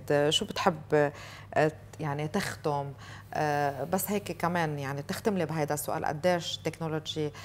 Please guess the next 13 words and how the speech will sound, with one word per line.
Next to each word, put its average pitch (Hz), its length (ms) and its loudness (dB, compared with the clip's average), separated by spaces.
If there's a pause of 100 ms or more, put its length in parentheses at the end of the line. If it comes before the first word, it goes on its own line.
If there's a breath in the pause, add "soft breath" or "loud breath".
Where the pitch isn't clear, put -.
(260 loud breath)
بتساهم 165 420 0
وبتساعد 143 640 -2 (340 loud breath)
بنشر 151 520 -2
الثقافة، 143 840 -2
وقديش 147 360 -4
لها 156 160 -2
تأثير - 400 -6
على 127 140 -2
الأدب 135 540 -2
وعلى 127 180 -4
الفنون 131 380 -12
وعلى - 100 -12
الشعر؟ - 260 -10